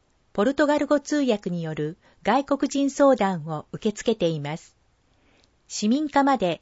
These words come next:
ご連絡ください。電話三二八零一二、ファックス三二八零四八。市内の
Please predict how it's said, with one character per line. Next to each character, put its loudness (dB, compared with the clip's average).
ご -4
連 2
絡 -2
く -6
だ -2
さ -4
い。 -8
電 2
話 2
三 0
二 -2
八 -4
零 0
一 -8
二、 -4
フ -4
ァ 2
ッ -
ク -12
ス -8
三 2
二 -4
八 -4
零 2
四 0
八。 -10
市 -4
内 2
の -8